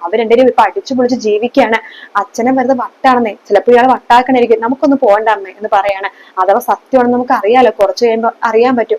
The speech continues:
അപ്പൊ പോയാ മതി" എന്ന് പറയാണ്. "ശരി മോളെ" എന്ന് സ-, ഷാരിയും പറയുന്നുണ്ട്. അങ്ങനെ രാഹുൽ ഭയങ്കര സന്തോഷത്തിലേക്ക് നമ്മുടെ രൂപയുടെ വീട്ടിലേക്ക് പോവാട്ടോ. അവിടെ എല്ലാവരും ഉണ്ട്, നമ്മുടെ സോണി ഉണ്ട്, അതുപോലെ തന്നെ ആൽബി ഉണ്ട്, ആ, നമ്മുടെ, ആ, രൂപ, കല്യാണി,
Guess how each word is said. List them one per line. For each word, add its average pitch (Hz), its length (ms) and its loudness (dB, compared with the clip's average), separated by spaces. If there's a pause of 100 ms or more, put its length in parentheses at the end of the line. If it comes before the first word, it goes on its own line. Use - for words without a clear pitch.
(100)
അപ്പൊ 196 180 -4
പോയാ 220 280 2
മതി" 214 300 0
എന്ന് 233 180 -4
പറയാണ്. 208 380 -4 (340)
"ശരി 302 220 2
മോളെ" 214 340 0
എന്ന് 202 400 -6 (760)
സ-, 285 240 0
ഷാരിയും 262 480 -4
പറയുന്നുണ്ട്. 202 400 -4 (380)
അങ്ങനെ 196 200 -2
രാഹുൽ 208 420 0
ഭയങ്കര 214 320 -6
സന്തോഷത്തിലേക്ക് 214 840 -2 (340)
നമ്മുടെ 277 340 2 (160)
രൂപയുടെ 214 340 2
വീട്ടിലേക്ക് 220 440 0
പോവാട്ടോ. 202 380 2
അവിടെ 202 160 -2
എല്ലാവരും 233 500 2
ഉണ്ട്, 214 160 -2 (120)
നമ്മുടെ 190 240 -4
സോണി 196 500 -4
ഉണ്ട്, 208 160 -6
അതുപോലെ 196 340 -2
തന്നെ 196 100 -8
ആൽബി 196 420 -6
ഉണ്ട്, 202 240 -2 (340)
ആ, 196 340 2
നമ്മുടെ, 202 320 0 (260)
ആ, 196 160 4
രൂപ, 196 320 2 (320)
കല്യാണി, 202 480 -2